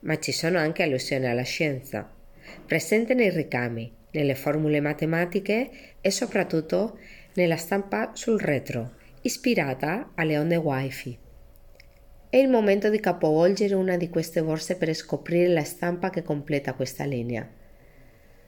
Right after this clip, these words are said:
Al di sotto di queste linee verticali di colore, che si presentano in tonalità e dimensioni diverse, in quanto rientrano in ciascun gruppo di colori,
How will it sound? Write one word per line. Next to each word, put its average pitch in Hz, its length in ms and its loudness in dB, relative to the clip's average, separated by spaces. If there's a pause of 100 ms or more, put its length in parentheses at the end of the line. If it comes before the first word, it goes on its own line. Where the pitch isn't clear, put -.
Al 147 100 -2
di 139 120 -2
sotto 175 260 2
di 175 100 6
queste 170 300 2
linee 156 300 2
verticali 143 520 0
di 135 140 -2
colore, 123 560 -2 (300)
che 175 100 0
si 160 200 -4
presentano 165 600 0
in 135 140 -2
tonalità 131 500 0
e 165 100 0
dimensioni 135 600 -2
diverse, 123 640 -4 (380)
in 180 180 0
quanto 147 320 0
rientrano 143 560 0
in 127 100 -2
ciascun 139 520 -4
gruppo 131 260 -4
di 165 100 -4
colori, 143 580 -4